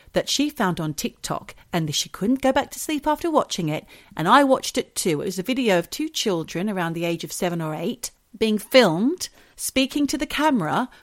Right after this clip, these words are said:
with a man and a woman urging them to answer these questions and to look at the camera.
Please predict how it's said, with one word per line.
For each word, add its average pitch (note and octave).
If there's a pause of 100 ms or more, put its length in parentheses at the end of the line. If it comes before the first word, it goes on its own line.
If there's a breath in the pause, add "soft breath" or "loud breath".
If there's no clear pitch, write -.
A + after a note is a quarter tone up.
with G#3
a G#3
man A#3
and C#4+
a B3
woman F3+
urging A3
them F#3+
to -
answer F3+
these E3
questions -
and F3
to D#3+ (320)
look E3+
at -
the E3+
camera. G3+